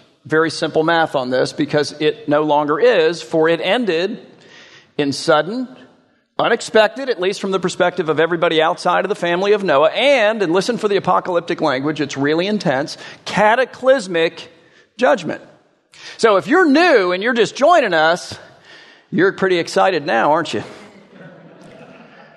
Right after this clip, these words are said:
I mean, that's a pretty intense way to start a message, and I feel that, and I'm kind of an intense person to begin with, so if you're, like, laid <laughs> back, you're going, "Man, you know, put down the coffee," but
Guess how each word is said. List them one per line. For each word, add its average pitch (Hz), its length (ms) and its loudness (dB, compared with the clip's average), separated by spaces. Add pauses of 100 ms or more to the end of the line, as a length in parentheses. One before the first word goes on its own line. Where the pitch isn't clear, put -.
I 175 80 2
mean, 190 140 0
that's 285 180 2
a 247 60 -2
pretty 254 240 0
intense 226 400 0
way 240 160 2
to 202 100 2
start 226 240 2
a 190 60 2
message, 185 480 0
and 160 100 -2
I 233 200 2
feel 180 300 -2
that, 170 240 2
and 160 120 -2
I'm 190 200 -2 (200)
kind 170 220 -2
of 151 60 -4
an 151 80 2
intense 151 360 -4
person 160 320 -4
to 139 60 -2
begin 165 320 -2
with, 135 180 0
so 147 140 -2
if 139 100 -2
you're, 175 100 2
like, 151 220 0
laid 156 240 0
<laughs> - 140 -4
back, 196 240 -6
you're 156 80 -10
going, 143 280 -2
"Man, 139 380 -6 (460)
you 160 120 0
know, 143 140 0
put 175 280 -6
down 170 280 0
the 135 100 -2
coffee," 185 460 -2
but 147 340 0